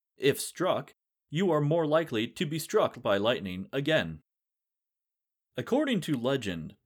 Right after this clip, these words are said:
some people are just born with abilities. There are several events that could cause this. The first is if the child is born with a caul over its head. A child born like this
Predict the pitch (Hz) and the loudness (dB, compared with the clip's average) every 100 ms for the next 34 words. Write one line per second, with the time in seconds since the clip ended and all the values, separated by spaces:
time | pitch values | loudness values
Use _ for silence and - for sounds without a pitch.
0 | _ _ - 220 214 202 - 110 127 127 | _ _ -4 -2 0 0 -2 -4 -4 -2
1 | 131 147 147 123 113 127 107 98 98 85 | -2 0 -2 -2 -4 -2 0 -2 -6 -4
2 | 117 104 78 58 50 - _ _ _ _ | -2 -2 -4 -10 -16 -20 _ _ _ _
3 | _ _ _ _ - 180 170 151 233 226 | _ _ _ _ -4 0 2 2 0 2
4 | 165 127 107 185 87 - - 117 101 110 | 2 2 2 -2 -2 -8 -4 -4 -2 -8
5 | - 139 131 - - - - _ _ _ | -2 -2 -2 -6 -16 -16 -20 _ _ _
6 | _ _ _ _ - 117 214 202 117 - | _ _ _ _ -4 -2 0 0 0 -4
7 | - _ - 143 135 135 120 117 185 156 | -12 _ -6 -4 -4 -4 -4 -2 0 0
8 | 92 95 120 110 151 117 104 117 139 147 | 0 -2 -6 -4 -2 0 -2 -4 -2 -2
9 | - 185 117 90 - 120 110 101 95 - | -2 0 0 0 -4 -4 -2 -2 -4 -4
10 | 143 71 57 _ _ _ _ _ _ _ | -6 -6 -10 _ _ _ _ _ _ _
11 | _ _ _ _ _ _ - 131 - 156 | _ _ _ _ _ _ -4 -2 0 -2
12 | 117 98 143 160 104 95 - 87 92 - | -2 -2 -4 -2 -4 -6 -6 -8 -8 -10